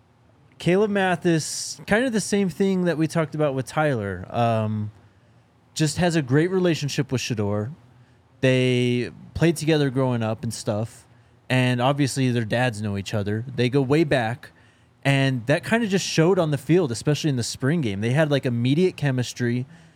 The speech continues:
Caleb was able to do some things with Staub in the last game. And he just seems like a reliable football player. Was a true freshman last year. Give me Caleb Mathis as, like, a slot receiver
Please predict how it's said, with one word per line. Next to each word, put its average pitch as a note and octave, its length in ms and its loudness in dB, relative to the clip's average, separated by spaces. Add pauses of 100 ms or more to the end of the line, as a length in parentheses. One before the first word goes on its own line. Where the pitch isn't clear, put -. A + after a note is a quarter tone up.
(540)
Caleb E3 260 4
was E3 120 2
able E3 180 2
to C#3+ 100 4
do C#3+ 220 2
some F3 200 -2
things D3+ 260 -2
with B2+ 100 0
Staub C#3+ 520 2
in C3 80 0
the B2 80 -2
last C3 400 0
game. A#2+ 480 -2 (480)
And B2+ 640 0 (220)
he D3+ 160 0
just F#3+ 200 -2
seems G3 200 -2
like F#3+ 120 0
a F#3+ 60 4
reliable D3+ 500 2
football C#3+ 400 0
player. G#2 400 -4
Was G#2+ 140 -4
a A2+ 40 -4
true D3 220 0
freshman C#3 460 0
last B2+ 360 -2
year. B2+ 300 0 (520)
Give C#3+ 100 2
me E3 100 2
Caleb D3+ 380 0
Mathis C3 680 -2
as, A#2 320 -2
like, A2 180 -4
a A2 60 -4
slot C#3+ 360 0
receiver B2 800 0